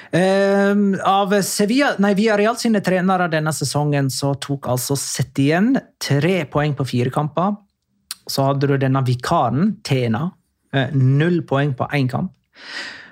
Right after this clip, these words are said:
Eh, Marcelino har sju poeng på sju kamper, mens, eh, Pacheta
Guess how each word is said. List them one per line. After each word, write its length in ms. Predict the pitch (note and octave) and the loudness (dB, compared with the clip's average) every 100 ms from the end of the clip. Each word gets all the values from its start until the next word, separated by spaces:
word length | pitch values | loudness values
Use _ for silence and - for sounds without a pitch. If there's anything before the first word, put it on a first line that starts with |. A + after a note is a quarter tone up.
| - | -4
Eh, 440 | E3+ F#3 F#3+ F#3+ F#3 E3 | 0 2 4 2 0 0
Marcelino 1300 | D3+ E3+ A3 G#3 - G3+ G3 C#4 B3 D#3 E3+ G#3 - | 2 2 2 0 0 2 2 2 2 2 0 0 -4
har 760 | - - D#3 E3 F3 G3 C4 C#4 _ - - - | -8 -2 0 2 2 2 0 -4 _ -20 -20 -10
sju 380 | - - G3 A3 | -4 0 0 0
poeng 340 | - D#3+ F#3 | 0 0 0
på 140 | F#3 B2+ | -2 -4
sju 300 | - D#3+ D3 | 0 -2 0
kamper, 500 | B2+ A#2+ - E3 A3+ _ _ _ _ _ _ _ - - | -2 -2 0 0 -2 _ _ _ _ _ _ _ -6 0
mens, 680 | C3 C#3 C#3 C3+ - - D3 | 2 2 0 -2 -6 -4 0
eh, 300 | C#3+ C#3+ C#3+ - _ - | 2 2 -2 -6 _ -2
Pacheta 920 | E3+ - - D4+ B3+ - G3+ C4+ | -2 0 0 0 0 0 0 0